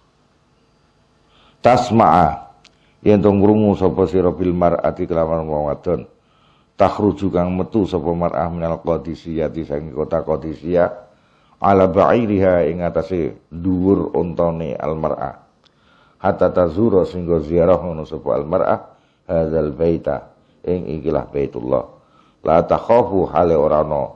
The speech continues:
kekhawatiran sapa al-mar'ah. Wa la'allaka lan menawa sira iku innama yamna'u. Ang wis nyegah ka ing sira min dukhulin sing masuk fi ing dalem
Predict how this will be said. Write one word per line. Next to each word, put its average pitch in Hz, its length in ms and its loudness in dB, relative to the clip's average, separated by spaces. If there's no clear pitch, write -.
kekhawatiran 78 880 -2
sapa 69 340 -6
al-mar'ah. 64 540 -8
Wa 82 160 0
la'allaka 95 960 2
lan 80 160 -2
menawa 95 440 -4
sira 90 280 0
iku 85 240 -4
innama 90 400 -2
yamna'u. 85 560 -4
Ang 95 320 -4
wis 82 80 -10
nyegah 87 600 -2
ka 80 120 2
ing 85 160 -4
sira 85 160 -2
min 85 240 -4
dukhulin 82 480 -2
sing 80 240 -4
masuk - 360 -4
fi 78 240 -2
ing 78 80 -6
dalem 73 200 -4